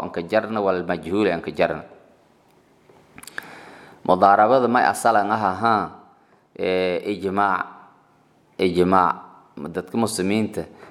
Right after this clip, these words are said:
yaa ka kulmeen saas. Wa amala saxa-, wa amalu saxaabati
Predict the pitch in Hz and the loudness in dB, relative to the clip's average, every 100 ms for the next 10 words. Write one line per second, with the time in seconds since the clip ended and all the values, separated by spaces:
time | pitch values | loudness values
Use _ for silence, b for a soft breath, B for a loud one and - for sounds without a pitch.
0 | - 95 104 101 - 113 98 98 98 92 | 0 2 2 0 0 2 4 2 0 0
1 | 87 82 - - _ - 85 - 120 107 | -4 -4 -6 -20 _ -2 -2 0 -2 -2
2 | 98 - 95 98 - 87 104 117 101 95 | -4 -8 -10 -6 -2 -2 -2 -4 -4 -6
3 | 95 101 101 98 - | -8 -4 -4 -4 -6